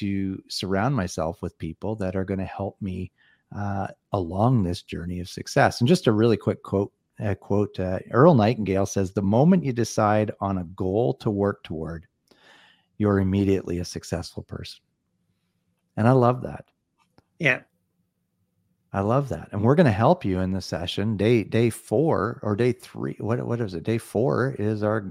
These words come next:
Speaker 1: our goals day.
Speaker 2: Right.
Speaker 1: Right? We're
Speaker 2: Right.
Speaker 1: gonna, we're gonna talk and, and we're gonna help you and give you some tools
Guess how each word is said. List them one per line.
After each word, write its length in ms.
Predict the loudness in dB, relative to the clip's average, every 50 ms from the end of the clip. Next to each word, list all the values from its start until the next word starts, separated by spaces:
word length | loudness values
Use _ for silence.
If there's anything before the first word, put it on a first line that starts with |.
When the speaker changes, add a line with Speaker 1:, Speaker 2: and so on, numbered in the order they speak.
| -6 -2
Speaker 1:
our 160 | -2 -2 0
goals 400 | 0 0 0 0 -2 -2 -6 -8
day. 260 | -12 -12 -12 -16 -20 _ _ _ _ _ _ _ _ _ _ -8
Speaker 2:
Right. 240 | -8 -8 -8 -8 -12 _ _ _ _ _ _ _ _ -4
Speaker 1:
Right? 260 | -2 -2 -2 -2 -4 _ _ _ _ _ _ _ _ _ _ _ _ -10
We're 80 | -8
Speaker 2:
Right. 140 | -6 -4 -2
Speaker 1:
gonna, 280 | -2 0 0 0 -2 -2
we're 160 | -2 -4 -4
gonna 160 | -2 -2 -4
talk 560 | -4 -6 -4 -2 0 0 0 -2 -4 -14 -20 _ _ _ _ _ -8
and, 360 | -6 -6 -6 -6 -6 -10 -12 _ _ _ _ _ _ _ _ _ _ _ _ _ _ _ _ -10
and 360 | -6 -4 -4 -4 -4 -6 -6
we're 140 | -6 -4 -2
gonna 300 | 0 0 0 0 -2 -4 -6
help 380 | -4 -2 -2 -2 -2 -4 -6
you 340 | -6 -4 -4 -4 -4 -4 -6 -6
and 160 | -8 -8 -4
give 180 | -4 -4 -2 -4
you 60 | -6
some 200 | -6 -6 -8 -8
tools 640 | -6 -2 0 0 0 0 -2 -4 -6 -8 -10 -12 -18